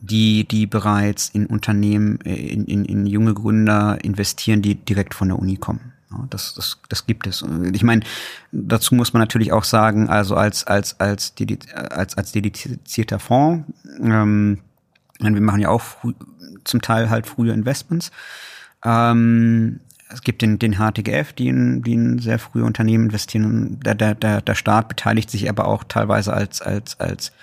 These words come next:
Limited Partner in anderen Fonds, ne, und, und unterstützt sozusagen deren private Tätigkeit, also deren Tätigkeit durch das Geld eben in junge Unternehmen zu investieren. Ähm, mittelbar, sag ich mal. Ähm,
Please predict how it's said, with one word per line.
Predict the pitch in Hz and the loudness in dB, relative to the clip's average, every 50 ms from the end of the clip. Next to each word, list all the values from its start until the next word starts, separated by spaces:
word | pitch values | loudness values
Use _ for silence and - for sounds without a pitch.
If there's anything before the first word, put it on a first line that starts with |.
| - - - _ - | -20 -20 -14 _ 0
Limited | 107 110 110 107 - - - | 2 2 2 2 0 -4 -2
Partner | - 107 104 - - 101 | 2 2 2 2 2 0
in | 98 | 2
anderen | - 120 113 110 98 | 4 4 4 2 2
Fonds, | - - 107 101 101 101 - - - | 0 0 0 0 0 0 -2 -2 -2
ne, | 87 113 127 - | 0 2 2 2
und, | - 107 107 | 2 0 0
und | - 107 104 | 0 0 -2
unterstützt | 107 107 107 - 107 - - - 104 - - - | -2 -2 -2 0 -2 -2 -2 -2 -4 -4 -6 -12
sozusagen | - - - - - 101 101 101 101 98 | -12 -12 -6 -2 0 2 2 2 0 2
deren | - 101 104 104 98 98 95 95 - - _ - | 2 2 2 4 4 2 2 0 -4 -10 _ -20
private | - - - 110 95 98 101 104 - - | -14 -8 -4 -2 2 2 2 2 0 -4
Tätigkeit, | - - 107 104 - 104 - - - 101 - - | -4 -4 -4 -2 -4 -6 -6 -4 -4 -2 0 0
also | - - - - - - - - - | 0 -2 -2 -4 -8 -10 -16 -10 -8
deren | - 92 - - - - - - 101 101 107 104 | -6 -6 -6 -6 -8 -6 -2 0 2 2 2 0
Tätigkeit | - - 110 110 110 - - - 101 101 - - | 0 -2 -2 -2 -2 -4 -2 0 0 0 0 -2
durch | 104 - | -4 -4
das | - - - - | -4 -6 -4 -2
Geld | - 92 98 98 - - - - - - - - - - - - _ - | 0 2 2 2 0 -4 -12 -18 -16 -14 -14 -14 -14 -16 -18 -12 _ -2
eben | 107 104 101 104 | 0 2 2 2
in | - 101 101 | 2 2 2
junge | 104 104 104 | 4 4 4
Unternehmen | 98 101 - - 98 98 113 131 131 107 | 2 2 0 0 0 2 4 4 2 2
zu | - - 87 | -2 -4 -6
investieren. | 95 95 95 - - - - 101 107 120 135 - - - - - - - - - - - _ _ _ - | -6 -6 -8 -8 -8 -6 -2 0 2 2 0 -2 -6 -14 -16 -16 -18 -18 -20 -20 -20 -20 _ _ _ -2
Ähm, | 127 113 104 104 101 101 101 101 101 101 101 - | 0 2 4 4 4 4 4 4 4 2 2 2
mittelbar, | 113 117 113 123 110 101 95 95 95 | 0 0 0 0 0 0 0 0 0
sag | 92 92 95 95 | -2 -2 -4 -4
ich | 98 - - | -4 -6 -6
mal. | 101 101 113 131 135 - - - | -4 -4 -2 -4 -4 -6 -6 -2
Ähm, | 107 104 101 104 104 104 104 107 104 | 0 0 2 2 4 4 4 2 0